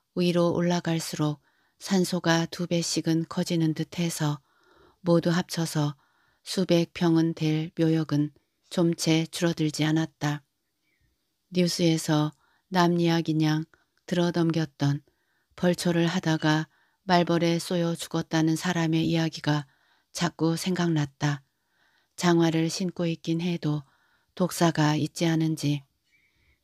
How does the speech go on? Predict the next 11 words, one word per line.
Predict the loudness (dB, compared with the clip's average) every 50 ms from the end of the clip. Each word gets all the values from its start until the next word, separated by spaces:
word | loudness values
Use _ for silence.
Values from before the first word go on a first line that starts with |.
| _ _
독사의 | -2 -2 -2 0 0 2 2 4 4 2 0
이빨이 | -2 -2 -2 0 2 4 2 2 2 -2 _ _ _ _ _ _ _ -6
장화를 | 2 4 4 6 6 2 2 0 -2 -2
뚫고 | -4 -4 -6 -6 -6 -4 -4 -4 -4
들어와 | -4 -2 -2 0 2 2 2 2 0 -2 -4 _ _ _ _ _ _ _ _
독액을 | -4 -4 0 2 4 2 4 4 2 2 2 0 -4 _ _ _ _ _
내뿜지는 | -2 0 0 0 0 _ -4 -6 -6 -4 -2 0 2 2
않을지 | 2 2 2 0 0 -2 -4 -4 -4 -4 -4 -4 -4 -6 _ _ _ _ _ -6
두려웠다. | -2 0 0 0 0 -2 -2 -4 _ -4 -4 -4 -4 -4 _ _ _ _ _ _ _ _ _ _ _ _ _ _ _ _ _ _ 0
예초기의 | 2 2 2 0 -4 -4 0 2 2 2 2 0
다리 | 0 0 0 0 0 0 0 0